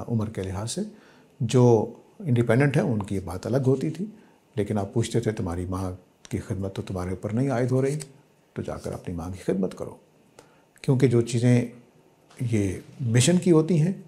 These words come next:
इस, ये ख़ुद इख्तियारी होती हैं। मैं इख्तियार कर रहा होता हूँ कि मैं मसला अल-मौरिद की तहरीक में हिस्सा लूँ कि ना लूँ, लेकिन मेरी माँ को खुदा ने पैदा किया है,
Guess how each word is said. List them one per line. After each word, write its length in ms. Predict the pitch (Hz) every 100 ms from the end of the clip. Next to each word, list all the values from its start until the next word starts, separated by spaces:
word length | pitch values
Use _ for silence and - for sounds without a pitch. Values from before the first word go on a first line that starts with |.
| - _ - _ _ _ _ _
इस, 200 | 135 - -
ये 220 | 127 135
ख़ुद 340 | 123 - 175 156
इख्तियारी 420 | - - 107 101
होती 260 | 90 87 69
हैं। 200 | - - _
मैं 180 | 127 139
इख्तियार 340 | 131 - 127 107
कर 140 | 107
रहा 120 | 92
होता 180 | 92 -
हूँ 80 | 113
कि 80 | 104
मैं 300 | 107 123 - - - -
मसला 180 | 110 107
अल-मौरिद 360 | 104 110 113
की 100 | - 117
तहरीक 360 | 110 113 117
में 100 | 123
हिस्सा 220 | 113 -
लूँ 180 | 131 156
कि 100 | 180
ना 120 | 143 90
लूँ, 180 | 78 - - _ _ - - _ _ -
लेकिन 560 | 104 110 110 151 156 120 127
मेरी 300 | 117 113 110
माँ 540 | 90 104 123 135 - - _ _ -
को 100 | -
खुदा 300 | - 117 135
ने 120 | 202
पैदा 240 | 175 127
किया 260 | 107 95 -
है, 160 | -